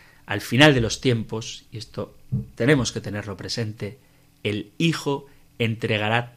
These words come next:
todas las cosas al Padre para que Dios sea todo en todos. Por lo tanto, las criaturas de este mundo ya no se aparecen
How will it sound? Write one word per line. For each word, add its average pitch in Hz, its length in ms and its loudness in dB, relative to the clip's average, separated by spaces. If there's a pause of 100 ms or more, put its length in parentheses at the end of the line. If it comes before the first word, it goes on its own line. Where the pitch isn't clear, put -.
todas 123 400 4
las 98 200 -6
cosas 123 440 -4
al 95 140 -8
Padre 165 400 2 (360)
para 104 220 -2
que 104 120 -4
Dios 120 520 -2 (180)
sea 123 520 -4 (340)
todo 156 460 0 (100)
en 131 240 -4
todos. 110 580 -2 (300)
Por 120 160 -2
lo 131 100 4
tanto, 123 460 0 (260)
las 104 200 -4
criaturas 123 560 2
de 120 100 0
este 120 220 -4
mundo 120 400 0 (280)
ya 120 180 4
no 143 120 4
se 131 300 -2 (260)
aparecen 120 800 2